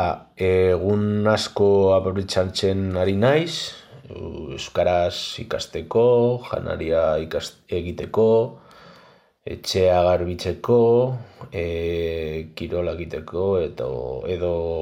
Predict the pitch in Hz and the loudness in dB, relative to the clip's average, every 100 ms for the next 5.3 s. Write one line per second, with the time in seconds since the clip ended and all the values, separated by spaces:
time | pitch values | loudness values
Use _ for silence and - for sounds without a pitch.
0 | 78 82 - _ _ _ _ _ - 92 | -4 -6 -12 _ _ _ _ _ -12 -4
1 | 92 - 85 87 92 - 82 85 - 78 | -4 -2 -2 0 -2 -2 -2 -2 -6 -10
2 | 73 - 73 73 - - 85 - 85 87 | -12 -12 -14 -12 -14 -14 -14 -10 -8 -10
3 | - - 90 87 80 82 80 78 76 95 | -10 0 0 2 0 -4 -8 -12 -14 -16
4 | 90 - _ _ - 60 85 78 78 69 | -20 -20 _ _ -20 -12 -4 -4 -4 -6
5 | 76 98 | -4 -4